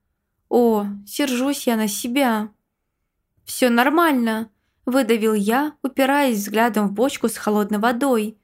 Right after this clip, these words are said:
«Это должно помочь». «Марик!»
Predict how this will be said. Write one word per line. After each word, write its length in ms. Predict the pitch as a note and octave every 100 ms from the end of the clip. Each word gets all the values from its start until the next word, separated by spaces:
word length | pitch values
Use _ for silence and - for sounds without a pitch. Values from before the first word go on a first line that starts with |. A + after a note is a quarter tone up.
| _ _ _ _
«Это 300 | A3 A#3+ E4+
должно 440 | A#3+ A3 G#3 G#3+ G3+
помочь». 680 | A#3 C#4 C4 A3+ - - _ _ _ _ _ _ _ _ _
«Марик!» 720 | - C4+ E4 D#4 A3 G3+ -